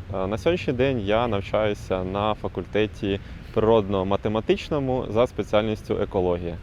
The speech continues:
Після закінчення університету я поїхав на заробітки в Польщу, як, е, любий студент, е, немає роботи, от, і треба її шукати, тому поїхав спробувати, е, попрацювати в Польщі.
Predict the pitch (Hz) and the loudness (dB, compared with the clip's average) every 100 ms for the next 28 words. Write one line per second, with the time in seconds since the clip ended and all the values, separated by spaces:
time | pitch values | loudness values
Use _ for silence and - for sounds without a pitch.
0 | - - 143 151 135 131 143 - 120 117 | -12 -4 0 2 0 2 0 2 2 4
1 | 120 - 139 170 151 113 117 120 120 - | 2 2 4 4 6 4 4 4 0 2
2 | 113 117 113 107 - 120 143 170 - 117 | 2 4 4 2 -2 -2 4 4 6 4
3 | 110 - 110 107 117 117 120 - 113 120 | 4 2 4 4 4 2 0 2 4 6
4 | 113 101 101 98 98 101 113 110 104 113 | 4 2 2 4 2 0 2 4 6 6
5 | 147 175 - 139 127 113 110 110 - 101 | 4 2 2 2 0 -2 -2 -2 -2 -2
6 | 95 110 101 98 - 120 160 131 98 107 | 0 2 2 0 0 2 2 2 -2 -2
7 | 127 127 - - - - 120 143 131 - | -2 -6 -10 -16 -10 0 2 4 4 2
8 | 131 123 117 110 117 107 - - - - | 4 6 6 4 4 0 -2 -16 -16 -12
9 | - 98 101 101 - - 117 - 120 120 | -2 2 4 4 0 2 2 6 4 4
10 | 104 104 95 - 92 | 0 2 2 0 -6